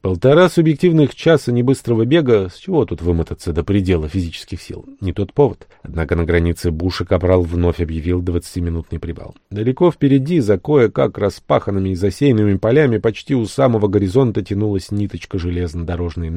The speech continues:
насыпи, единственной на тверде узкоколейки с пассажирским сообщением. «Новый Пекин, Новая Джакарта, Штернбург, Степнянск». Она так и осталась единственной.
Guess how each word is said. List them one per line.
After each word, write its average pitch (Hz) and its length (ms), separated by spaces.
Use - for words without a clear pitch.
насыпи, 110 480
единственной 95 720
на 90 140
тверде 87 480
узкоколейки 87 880
с - 120
пассажирским 82 640
сообщением. 87 680
«Новый 85 320
Пекин, - 520
Новая 80 420
Джакарта, 113 640
Штернбург, 104 840
Степнянск». - 920
Она 117 280
так 180 200
и - 20
осталась 185 480
единственной. 160 560